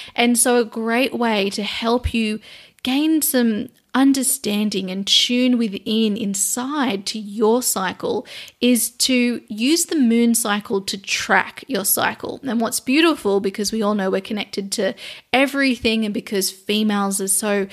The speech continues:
uh, connected to this longer cyclical energy, the moon cycle is something that women have such a strong affinity to. So we, like, you probably notice around the new moon and the full moon, it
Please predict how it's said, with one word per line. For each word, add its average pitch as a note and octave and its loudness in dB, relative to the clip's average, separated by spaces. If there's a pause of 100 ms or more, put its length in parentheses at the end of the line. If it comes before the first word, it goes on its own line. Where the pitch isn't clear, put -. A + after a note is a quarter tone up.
(320)
uh, G3 -2
connected A3 -2
to G#3 -2
this F#3+ -2
longer G#3 0
cyclical G3+ -2
energy, A#3+ 0 (300)
the A3+ 0
moon C4 4
cycle A3 0
is G3+ -2
something G3+ -4
that G3 -6 (240)
women B3+ 4
have G#3+ -2
such - -2
a A#3+ -2
strong A3 -2
affinity G#3 -4
to. - -4 (460)
So A#3+ 2
we, C4+ 0
like, A#3 0
you B3 2
probably B3+ 2
notice G#3 0
around G3 2
the G3+ 0
new G3 2
moon A3 2
and G#3 0
the G3 -4
full F#3+ -4
moon, G#3+ 2
it - -4